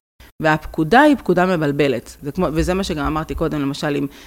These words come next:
תיקחו את הנעליים, אה, לחדר, ובעצם הנעליים שלי זרוקות, הפקודה היא מבלבלת. וכן צריך לבחור מילים שהפקודה היא מאוד ברורה, וגם לשים לב בבחירת מילים שאני לוקחת מילה שיכולה לקדם ולא להחזיר אותי אחורה.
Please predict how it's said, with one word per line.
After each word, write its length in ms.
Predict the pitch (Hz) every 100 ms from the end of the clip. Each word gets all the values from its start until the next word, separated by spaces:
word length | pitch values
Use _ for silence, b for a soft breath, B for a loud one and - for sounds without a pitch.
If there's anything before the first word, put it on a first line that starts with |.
| B -
תיקחו 280 | 156 - 208
את 80 |
הנעליים, 640 | 214 185 151 160 170 170 156
אה, 140 | 143
לחדר, 440 | 143 - 277 247 220
ובעצם 280 | 160 165 185
הנעליים 320 | 151 143 165
שלי 240 | 160 156
זרוקות, 400 | 151 147 143 151
הפקודה 380 | 139 - 156 151
היא 120 | 165
מבלבלת. 680 | 160 139 131 135 135 73 - - _ _ B B - 151
וכן 300 | - 220 247
צריך 220 | 226 -
לבחור 440 | 160 147 - 208
מילים 360 | 196 170 233 277
שהפקודה 480 | - 156 - 160 180
היא 120 | 170
מאוד 380 | 143 156 156 139
ברורה, 360 | 135 127 120 185 - _ B B B B -
וגם 300 | 147 208 247
לשים 320 | 226 240 226
לב 120 | 247
בבחירת 540 | 185 - 175 180 220 233
מילים 300 | 247 294 269
שאני 320 | 208 165 160
לוקחת 440 | 151 208 240 226
מילה 240 | 170 170 190
שיכולה 380 | 160 - 156
לקדם 440 | 175 175 170 233 277
ולא 120 | 175
להחזיר 300 | 156 165 151
אותי 220 | 151 156 127
אחורה. 320 | - 131